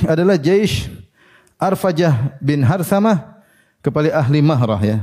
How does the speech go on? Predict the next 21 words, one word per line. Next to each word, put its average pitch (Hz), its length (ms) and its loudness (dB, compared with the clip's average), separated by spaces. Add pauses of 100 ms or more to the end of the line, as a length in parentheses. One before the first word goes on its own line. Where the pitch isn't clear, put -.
(120)
Dia 110 200 -4
lihat 110 320 0
nomor 107 480 -2
berapa? 110 480 -2
Nomor 113 400 0
sepuluh 135 480 -2
di 139 320 0 (480)
bagian, 104 400 0
eh, 113 80 0
nomor 113 240 2
sembilan 127 320 2
bagian 120 480 0
bawah, 98 320 0
ya. 101 160 0
Ini 104 400 0 (160)
jauh 101 200 0
sekali. 101 360 -4
Dari 104 240 0
sini 127 480 2
kemudian 107 360 2
muter 123 360 0